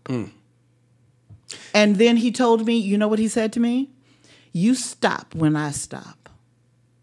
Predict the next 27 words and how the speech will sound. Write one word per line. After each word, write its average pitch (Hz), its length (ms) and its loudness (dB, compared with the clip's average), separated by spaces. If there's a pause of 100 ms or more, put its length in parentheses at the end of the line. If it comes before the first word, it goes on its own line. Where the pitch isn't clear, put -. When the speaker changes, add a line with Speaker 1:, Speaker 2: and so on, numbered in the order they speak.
(160)
Speaker 1:
Wow. 160 100 -12
Speaker 2:
That's 156 220 -2
what 165 140 0
he 170 80 -4
told 151 300 -6
me. 151 220 -12
Speaker 1:
Wow. 80 320 -14 (400)
Speaker 2:
And 214 160 2
I 233 80 2
said, 233 260 0
"What?" 220 240 -2 (500)
He 214 200 0
said, 233 220 0
"What 220 120 2
are 220 40 0
you 202 80 -2
doing?" 196 280 -2
I 185 80 -4
said, 180 280 -6 (180)
"I'm 156 200 -4
trying 196 200 -4
to 196 60 -6
figure 220 180 -4
out 240 80 -4
what 247 180 -8
you're - 100 -6
doing." - 340 -8